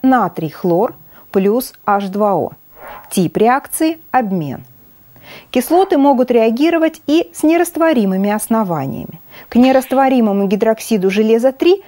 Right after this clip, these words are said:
прильём раствор серной кислоты. Осадок гидроксида железа три растворится,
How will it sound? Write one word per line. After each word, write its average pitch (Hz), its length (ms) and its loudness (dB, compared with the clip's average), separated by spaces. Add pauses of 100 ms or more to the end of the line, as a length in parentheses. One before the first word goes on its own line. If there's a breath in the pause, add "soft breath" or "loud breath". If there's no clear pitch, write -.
(160 loud breath)
прильём 262 460 2
раствор 311 420 -2
серной 214 440 0
кислоты. 214 640 -4 (760 loud breath)
Осадок 240 580 0
гидроксида 220 600 0
железа 233 400 2
три 339 200 2
растворится, 320 840 -2